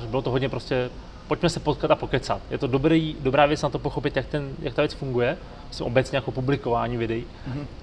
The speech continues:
Speaker 1: ale, mm, jako Bella Rock je stejná, jo, což byl i, i
Speaker 2: Mhm.
Speaker 1: důvod, proč jsme nakonec jako se každý rozhodli jít trošku jinou cestou.
Speaker 2: Eh, eh,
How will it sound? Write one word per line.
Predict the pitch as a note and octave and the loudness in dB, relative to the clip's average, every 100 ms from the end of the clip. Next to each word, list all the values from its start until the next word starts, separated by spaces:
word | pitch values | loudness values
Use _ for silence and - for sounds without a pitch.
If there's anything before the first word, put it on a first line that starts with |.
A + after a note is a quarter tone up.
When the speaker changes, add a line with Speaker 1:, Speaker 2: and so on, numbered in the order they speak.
| - | -6
Speaker 1:
ale, | B2 A#2 A#2 A#2 A#2+ | -2 2 2 2 0
mm, | A#2+ - - - - - - | -4 -8 -10 -10 -10 -10 -10
jako | - - C#3 - D3+ | -6 -4 -4 -4 0
Bella | C#3 C#3 | 4 6
Rock | C#3+ | 6
je | C#3+ | 2
stejná, | - B2 A2+ F#2 F2 | 0 2 2 0 -2
jo, | F#2 - | -8 -8
což | - | -8
byl | G#2 A#2 B2 | -4 -2 -2
i, | B2 - | -4 -4
i | - - | -10 -2
Speaker 2:
Mhm. | D#3 D#3+ B2+ | 0 2 2
Speaker 1:
důvod, | B2+ C3+ | 4 2
proč | C3+ A#2 | 2 -2
jsme | C3 | -2
nakonec | A#2 B2 A#2 | 0 -2 -4
jako | A2+ A#2+ | -8 -8
se | B2+ | -4
každý | A#2+ B2 | -2 0
rozhodli | A2+ A#2+ A#2+ | 0 -2 -4
jít | |
trošku | A#2 C3+ C3+ | -4 -6 -4
jinou | B2 | -4
cestou. | B2 C3 - F3 - - - - - - | -4 -6 -6 -8 -8 -14 -14 -14 -14 -2
Speaker 2:
Eh, | D3 D3 C#3+ D3 - - - - - E3 | 6 8 8 6 0 -14 -14 -16 -10 -4
eh, | C#3 C3 B2+ | 0 2 2